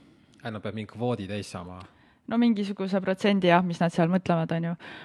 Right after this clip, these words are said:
Speaker 2: Aga nali on selles, et Irja Lutsar muide ütles ka eelmisel nädalal, et Eesti võiks liikuda Taani su-, Taani poole, aga selle jaoks meil peab olema rohkem vaktsineerituid. Nali on selles, et,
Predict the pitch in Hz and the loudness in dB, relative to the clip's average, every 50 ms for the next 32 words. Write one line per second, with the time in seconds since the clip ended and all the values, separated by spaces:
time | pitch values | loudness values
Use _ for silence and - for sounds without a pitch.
0 | - - 175 180 175 175 196 214 220 220 196 180 180 - 233 220 226 202 185 175 | -8 -4 -2 0 2 6 8 10 10 12 10 10 6 6 6 8 8 8 8 6
1 | - 175 - _ - - _ - _ - 214 214 208 190 190 208 214 - - 202 | 4 0 -2 _ -10 -20 _ -20 _ 0 2 4 6 6 6 4 2 2 2 2
2 | 185 180 185 185 185 190 185 185 - 185 - - 254 254 240 208 175 - - 175 | 2 4 2 2 2 2 2 2 0 -4 2 4 6 6 6 6 4 2 2 2
3 | 180 180 185 180 170 165 160 160 160 165 - 196 202 - - 190 170 175 165 - | 2 2 2 2 2 2 2 0 0 0 2 2 2 2 2 0 0 0 0 2
4 | 202 190 196 - - 165 - 165 160 160 160 165 165 - 196 202 196 185 180 175 | 4 4 4 2 -2 -2 0 0 2 2 2 0 2 4 4 4 4 4 0 -2
5 | - - 208 - - - 202 196 202 196 185 180 - 180 180 190 233 285 269 - | -2 -4 -6 -6 -4 -4 -2 0 0 -2 -4 -4 -6 -4 -4 0 -2 -2 -2 -4
6 | _ _ _ _ _ _ _ _ _ _ - - 180 185 175 208 202 196 190 185 | _ _ _ _ _ _ _ _ _ _ -8 -4 -2 0 2 4 4 4 4 4
7 | 180 - 190 185 180 180 185 180 185 190 185 175 175 185 220 208 - 175 156 165 | 2 2 2 2 4 4 4 4 6 4 2 2 4 2 2 2 0 -2 -4 -4
8 | - - - 180 185 180 165 165 - - 151 151 - - - _ - - - - | -4 -4 -4 0 0 0 0 0 -2 -6 -8 -8 -8 -12 -20 _ -20 -20 -20 -20
9 | _ - - 190 202 196 185 170 175 - 233 233 233 202 185 185 - - - - | _ -4 2 4 6 6 6 4 4 4 6 6 8 8 6 4 2 -8 -18 -20
10 | - - _ _ _ - 180 180 _ _ | -20 -20 _ _ _ 0 0 0 _ _